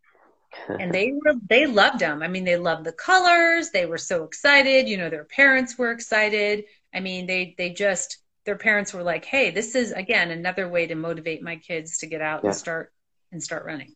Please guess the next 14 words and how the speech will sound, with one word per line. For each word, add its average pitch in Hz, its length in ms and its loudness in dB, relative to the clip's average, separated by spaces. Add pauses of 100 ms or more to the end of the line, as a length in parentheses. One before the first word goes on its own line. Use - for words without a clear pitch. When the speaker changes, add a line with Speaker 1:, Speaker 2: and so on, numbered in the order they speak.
(160)
Speaker 2:
So. - 320 -12 (540)
Speaker 1:
Definitely. 104 400 2
And 98 200 0
speaking 170 340 8
of 160 180 8
start, - 360 6
uh, 107 140 -2
starting 107 500 6
with 98 200 0
running, 104 340 6
what 117 160 6
would 156 220 2
you 151 80 6
say 127 400 8